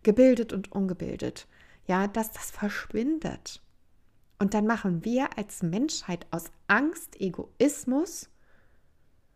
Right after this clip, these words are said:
und aus wel-, welchen Gründen auch immer eine neue Spaltung auf?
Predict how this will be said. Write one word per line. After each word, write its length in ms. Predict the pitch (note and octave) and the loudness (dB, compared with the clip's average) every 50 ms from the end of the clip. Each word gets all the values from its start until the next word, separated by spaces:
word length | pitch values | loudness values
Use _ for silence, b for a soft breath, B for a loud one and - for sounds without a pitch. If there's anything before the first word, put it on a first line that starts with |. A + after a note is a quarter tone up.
| _ _ _ _ _ _ - - - - _ _ _ | _ _ _ _ _ _ -20 -20 -20 -20 _ _ _
und 480 | A3 A3 A3 A3+ A3 - - - - - - _ - - - - _ _ _ _ _ _ _ _ _ _ _ _ _ _ - _ _ | 6 6 6 6 4 0 -4 -6 -8 -12 -20 _ -20 -20 -20 -20 _ _ _ _ _ _ _ _ _ _ _ _ _ _ -20 _ _
aus 240 | G#3+ A3 A3 - - - | 6 6 6 4 0 2
wel-, 140 | A3+ A3+ - F#3 | 2 2 4 6
welchen 300 | A3 C#4 F4 - - C#4+ | 6 6 6 6 0 0
Gründen 360 | - - D#4 E4+ E4 E4+ - | 4 4 2 2 2 0 -4
auch 140 | G#3 G3 - - | -6 -6 -6 -2
immer 340 | - A3+ B3 C#4 D4+ - - | 0 2 2 2 0 0 -2
eine 200 | G3 F#3 F#3 F3+ | -2 -2 0 2
neue 520 | F3 E3 E3 F3 F#3 G3+ A3 A#3+ B3 C4 C4+ - - - | 2 2 2 2 2 2 2 2 0 -2 -6 -10 -20 -20
Spaltung 760 | - - - - - - F3 E3+ E3+ G3+ G3+ - - F#3 F#3+ - - | -14 -14 2 2 4 4 6 4 4 2 2 -2 -4 -4 -4 -6 -6
auf? 560 | - E3 E3 G3 B3+ F4+ G#4 - - - - | -4 -4 -2 -2 -2 -4 -6 -10 -14 -20 -20